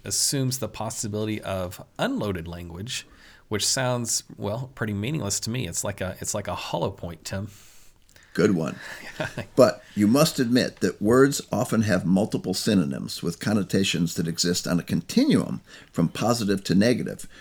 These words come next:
Speaker 2: with the median term being the least loaded.
Speaker 1: True enough, Tim. Uh,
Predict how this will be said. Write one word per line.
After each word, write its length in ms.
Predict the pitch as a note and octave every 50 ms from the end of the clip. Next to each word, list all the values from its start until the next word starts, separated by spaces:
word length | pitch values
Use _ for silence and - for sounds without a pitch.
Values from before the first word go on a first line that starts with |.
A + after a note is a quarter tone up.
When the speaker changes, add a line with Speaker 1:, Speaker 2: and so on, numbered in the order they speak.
| - - -
Speaker 2:
with 140 | - -
the 60 | - E2
median 520 | F#2 - F3+ B3 A#3+ G#3+ D3+ A2+ F#2+ F2
term 460 | - - G2 D2 A#1+ B1+ G2 A2 A2 -
being 280 | - E2+ F2 F#2 F2 E2
the 80 | D#2+
least 420 | D#2+ C2+ E2 F2+ G2 F#2+ - - -
loaded. 460 | D#2 F2+ F2 C2+ - - - - - - - - -
Speaker 1:
True 160 | - - D#3+
enough, 200 | B2+ A2+ - -
Tim. 300 | - A#2 A#2 B2+ C3 - - -
Uh, 380 | A2+ G#2+ G#2+ G#2+ G#2 G#2 -